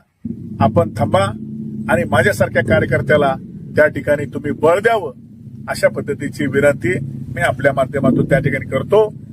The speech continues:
आणि सर्वसामान्य जनतेला मी या ठिकाणी विनंती करतोय की मी पितृपद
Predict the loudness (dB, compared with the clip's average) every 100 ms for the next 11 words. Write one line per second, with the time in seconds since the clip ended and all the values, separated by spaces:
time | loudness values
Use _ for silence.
0 | -8 -6 -2 2 4 4 2 4 2 2
1 | 0 2 2 2 0 -10 -20 -16 -2 0
2 | 0 0 0 0 -2 -6 -8 -2 0 2
3 | 4 4 2 -12 -14 -14 -14 -14 -14 -6
4 | -2 2 2 0 -6 -18 -16 -16 -14 -12
5 | -12 -4 -2 2 2 2 2